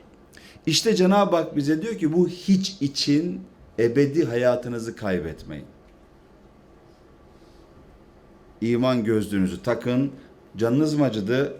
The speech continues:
"Allah'ım beni imtihan eden sensin." deyin. Bir gün hoşunuza gitmeyen bir şey mi karşılaştınız? "Allah'ım imtihanda olduğumun farkındayım." deyin. Sabredin.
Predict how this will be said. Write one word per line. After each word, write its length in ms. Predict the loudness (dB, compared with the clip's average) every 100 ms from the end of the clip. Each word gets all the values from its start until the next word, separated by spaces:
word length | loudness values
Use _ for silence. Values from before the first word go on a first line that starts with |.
| -4
"Allah'ım 480 | -2 0 0 0 -4 -10 -20 -20 -14 -4
beni 280 | 0 0 0
imtihan 420 | -2 -2 -2 0
eden 260 | 0 -2
sensin." 640 | -2 -2 -2 -2 -4 -4 -4
deyin. 240 | -4 -8 -12 -20 -20 -20 -20 -20 -20 -20 -20 -20 -20 -4
Bir 120 | -2
gün 340 | 0 0 0 -4
hoşunuza 420 | -6 -4 0 2
gitmeyen 420 | 0 0 2 2
bir 60 | 0
şey 200 | 0 2
mi 140 | 2
karşılaştınız? 880 | 2 0 2 2 2 -2 -6 -6 -10 -20 -20 -10
"Allah'ım 500 | -4 0 2 2 0 -6 -16 -12 -6
imtihanda 580 | -4 -2 0 0 2
olduğumun 420 | 2 2 2 0 0
farkındayım." 840 | -2 -6 -6 -8 -2 0 0 -2
deyin. 280 | -4 -6 -8 -16 -20 -20 -20 -20 -20 -20 -20 -20 -20 -14
Sabredin. 640 | -2 0 0 -2 -2 -10